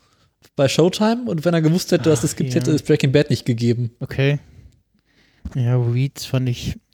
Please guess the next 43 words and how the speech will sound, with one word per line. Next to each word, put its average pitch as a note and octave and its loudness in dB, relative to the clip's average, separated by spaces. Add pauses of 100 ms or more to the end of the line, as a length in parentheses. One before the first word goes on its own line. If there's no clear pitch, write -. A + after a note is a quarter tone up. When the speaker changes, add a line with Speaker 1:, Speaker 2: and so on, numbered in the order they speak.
(100)
Speaker 2:
das - -14
hab A#2+ -4
ich, A#2 -8
glaub B2+ -2
ich, A2+ -2
Speaker 1:
War C3 6
Speaker 2:
mal C#3+ 4
Speaker 1:
auch D#3+ 4
Speaker 2:
geguckt. C#3+ 2 (100)
Speaker 1:
nicht - -12
doll. A2 -4 (640)
Speaker 2:
Fand C#3 -8
ich - -8
auch, D3 -2
auch C3+ -2
nicht C3 -6
so C3 -4
doll, A#2+ 0
ja. B2+ 0 (500)
Speaker 1:
Aber C3+ 4
ursprünglich E3+ 2
war D3+ 2
das E3+ 2
halt D#3 0
so D#3 -2
seine D3+ 4
Idee, D#3+ 0
so E3 4
eine D#3 2
Dro-, D3+ 0
so D3 -2
ein D3 -2
Drogentypi, D#3+ -2 (840)
der D3 6
halt D#3 2
irgendwie D#3 0
aus D3 0
Geldmangel D3+ 2
anfängt, D3+ -4
Drogen D#3 -4
zu C#3+ -10
verticken. C#3+ -4 (120)
Speaker 2:
Hm. C#3+ -2